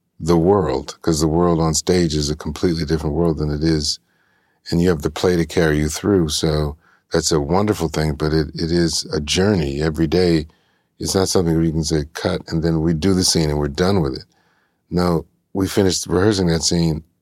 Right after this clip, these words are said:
or you finish that scene that night and you're performing it, and you gotta start it again. The whole process again of coming to the theater, getting yourself ready, you know, you know, the whole ritual of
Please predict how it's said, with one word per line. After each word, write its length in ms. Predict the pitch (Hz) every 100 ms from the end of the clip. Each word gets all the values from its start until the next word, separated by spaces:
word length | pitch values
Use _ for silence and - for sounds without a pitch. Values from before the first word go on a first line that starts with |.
| _
or 120 | - 92
you 120 | 90
finish 260 | - 92 85
that 120 | 92
scene 260 | - 90
that 180 | 82 82
night 360 | 78 95 92 82 _ _ _ _ -
and 100 | 87
you're 100 | 82
performing 480 | 85 82 104 92 82
it, 140 | 78 _ _
and 140 | 101 98
you 80 |
gotta 180 | 87 87
start 300 | 82 87 82
it 80 | 78
again. 400 | 78 85 82 78 - _ _ _
The 80 | -
whole 140 | 85 85
process 720 | - 101 104 98 82 73 -
again 320 | 76 76 73
of 140 | 76 - _ _ _ -
coming 300 | - 98 87
to 140 | 87
the 140 | 73
theater, 440 | 71 87 76 69 71 _ _ _ _ _ - 80
getting 320 | 92 98 90
yourself 380 | 85 78 87 80
ready, 340 | 73 82 76 78 -
you 200 | 85 82
know, 280 | 85 85 87
you 160 | 90 90
know, 80 | 82
the 220 | 85 85
whole 680 | - 95 98 90 80 76 80
ritual 720 | 98 117 - 80 69 71 - -
of 240 | 82 82